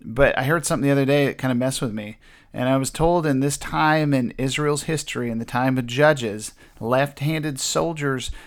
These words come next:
weren't allowed to serve in the military. In fact, they were rejected by their society.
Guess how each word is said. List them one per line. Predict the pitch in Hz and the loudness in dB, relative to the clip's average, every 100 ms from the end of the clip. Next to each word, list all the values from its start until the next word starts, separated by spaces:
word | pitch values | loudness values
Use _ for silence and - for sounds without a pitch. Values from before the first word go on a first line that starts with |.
| - | -16
weren't | 127 131 147 135 | -2 2 2 0
allowed | 139 135 131 147 156 | 0 2 4 4 2
to | 135 | -2
serve | - 131 123 | -4 -2 0
in | 120 | 0
the | 117 | 0
military. | 117 123 143 - 101 85 - _ - - _ _ _ | 0 -2 -4 -6 -10 -12 -16 _ -20 -20 _ _ _
In | 135 | 0
fact, | 147 156 - _ | 4 4 2 _
they | 127 147 | 2 4
were | 156 | 4
rejected | 143 139 127 147 147 139 | 2 0 2 2 0 -2
by | 135 131 | 2 4
their | 135 | 2
society. | - 117 - 123 131 104 92 | -2 -4 -2 0 -2 -4 -12